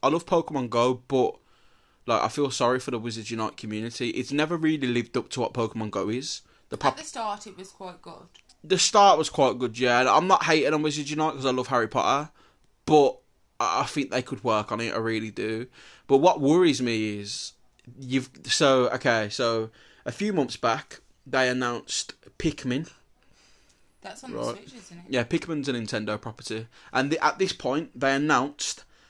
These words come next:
Speaker 1: that any Nintendo property that would be in A R, like real world geotech, right? Um, they would be, Niantic would be the ones doing it.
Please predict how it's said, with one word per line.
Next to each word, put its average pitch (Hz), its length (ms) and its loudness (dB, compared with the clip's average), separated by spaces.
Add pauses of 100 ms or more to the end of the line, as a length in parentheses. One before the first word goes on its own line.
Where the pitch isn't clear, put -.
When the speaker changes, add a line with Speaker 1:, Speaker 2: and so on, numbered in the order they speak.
(160)
Speaker 1:
that - 260 2 (200)
any 165 440 0 (320)
Nintendo 147 600 -2
property 131 480 -8
that 131 180 -4
would 123 140 -10
be 127 180 -6
in 117 120 -12
A 120 160 2
R, 107 380 -4
like 117 240 -6
real 123 220 -2
world 104 460 -8
geotech, 110 600 -4
right? 117 300 -6 (1080)
Um, 120 440 -2
they 135 240 2
would 123 180 -4
be, 120 380 -6
Niantic 120 440 -4
would 120 160 -14
be 127 100 -6
the 113 80 -10
ones 107 260 -10
doing 127 240 -6
it. 175 120 -12